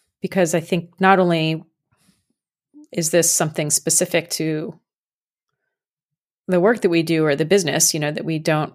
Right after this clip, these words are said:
put ourselves forward as people who are making organizations anti-racist, um, but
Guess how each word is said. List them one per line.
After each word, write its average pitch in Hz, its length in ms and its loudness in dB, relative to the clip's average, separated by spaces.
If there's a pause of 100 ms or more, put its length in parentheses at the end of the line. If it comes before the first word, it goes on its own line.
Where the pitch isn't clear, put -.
(120)
put 165 160 -4
ourselves 156 440 2
forward 156 320 -2
as 156 380 -4 (460)
people 156 360 -4
who 160 120 -6
are 156 140 -2 (260)
making 160 260 -4
organizations 156 640 0
anti-racist, 160 880 0 (300)
um, 156 440 -2 (840)
but - 320 0